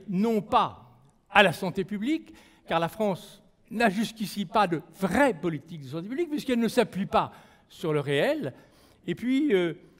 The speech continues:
une espèce de crainte, panique, que les données de santé, qui au fond sont notre propriété commune,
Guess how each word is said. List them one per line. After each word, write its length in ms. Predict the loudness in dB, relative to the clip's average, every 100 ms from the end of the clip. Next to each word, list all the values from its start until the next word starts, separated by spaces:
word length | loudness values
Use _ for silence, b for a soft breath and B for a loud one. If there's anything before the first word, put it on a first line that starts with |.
| _ -12
une 140 | -6
espèce 400 | -6 -2 0 0
de 160 | -2 -4
crainte, 840 | -4 -8 2 2 2 -2 -8 -18 2
panique, 580 | 4 6 2 0 -12 -18 b b b _
que 100 | 2
les 260 | 4 4
données 240 | 2 2 2
de 60 |
santé, 680 | -2 -2 -2 0 0 0 -4 B B _
qui 160 | -8 -2
au 80 | -2
fond 520 | 2 2 2 0 -8 -18 -20 -20 -20
sont 320 | -14 -2 0
notre 300 | 2 0 -4
propriété 680 | -4 -2 -2 0 0 2 0
commune, 560 | 0 0 0 0 -4